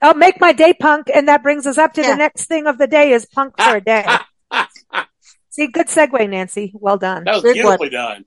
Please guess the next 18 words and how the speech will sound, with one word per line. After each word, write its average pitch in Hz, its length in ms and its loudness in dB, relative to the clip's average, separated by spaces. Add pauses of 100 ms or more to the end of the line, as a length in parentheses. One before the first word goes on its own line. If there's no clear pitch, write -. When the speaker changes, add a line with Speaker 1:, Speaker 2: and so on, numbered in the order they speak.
Speaker 3:
Beautifully 240 460 -4
Speaker 1:
That 233 140 4
Speaker 3:
done. 240 100 -6
Speaker 1:
was, 220 340 -2
that 247 180 0
was, 226 120 0
Speaker 2:
Well 262 220 4
Speaker 1:
that 214 120 2
Speaker 2:
done. 190 80 2
Speaker 1:
was 165 140 -4
stealth. 202 340 -4 (180)
That 208 160 -2
was 202 160 -4
a 196 80 -10
sneak 233 300 -12
attack. - 320 -16
No, 262 260 -2
but 233 180 -4